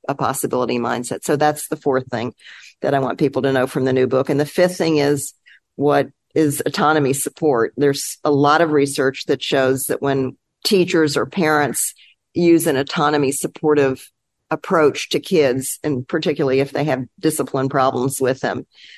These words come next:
that kids do much better academically, socially, emotionally, all the things we care about.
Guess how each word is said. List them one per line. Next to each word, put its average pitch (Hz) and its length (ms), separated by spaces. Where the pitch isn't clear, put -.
that - 260
kids 147 460
do 151 280
much 135 380
better 123 440
academically, 123 680
socially, 127 520
emotionally, 123 500
all 127 140
the 135 160
things 143 260
we 127 100
care 139 260
about. 131 280